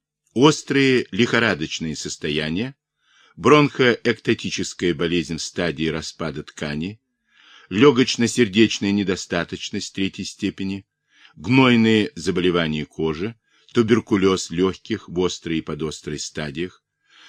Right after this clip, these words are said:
новообразование, проникающее ранение, сопровождающееся кровоизлиянием в полость плевры, гемоторакс с переходом в гнойный плеврит или развитие пневмонии.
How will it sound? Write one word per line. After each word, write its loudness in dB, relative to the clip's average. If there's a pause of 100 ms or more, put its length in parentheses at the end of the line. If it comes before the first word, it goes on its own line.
новообразование, 2
проникающее -2
ранение, -4 (260)
сопровождающееся -4
кровоизлиянием -6
в -20
полость -8
плевры, -10 (1040)
гемоторакс 2
с -12
переходом 2
в -14
гнойный 2
плеврит -8 (100)
или -2
развитие -4
пневмонии. -10